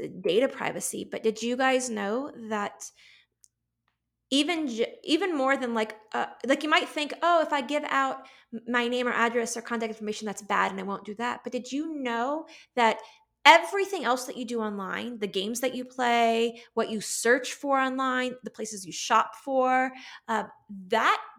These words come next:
data on you is actually valuable. And there are people out there and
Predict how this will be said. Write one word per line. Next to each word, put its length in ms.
data 420
on 220
you 320
is 280
actually 480
valuable. 720
And 160
there 140
are 280
people 480
out 260
there 260
and 220